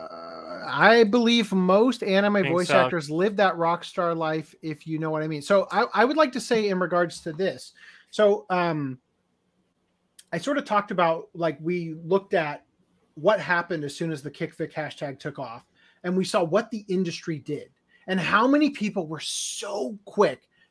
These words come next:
Speaker 1: to jump on the hashtag and outright lie just to be a part of it, right? I think in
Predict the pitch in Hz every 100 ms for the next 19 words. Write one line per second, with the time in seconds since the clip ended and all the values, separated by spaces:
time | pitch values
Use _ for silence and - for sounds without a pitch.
0 | _ 185 131 127 196 - 262 277 247 196
1 | 175 165 - 135 120 131 - 160 175 -
2 | - 180 220 233 - 165 156 160 - _
3 | _ _ 143 147 180 226 208 135 - -
4 | _ _ _ _ - 202 214 - - 165
5 | 185 175 - 170 147 - - - - 151
6 | 147 180 _ _ _ _ _ - - -
7 | - _ _ _ - 185 - - 302 285
8 | 202 240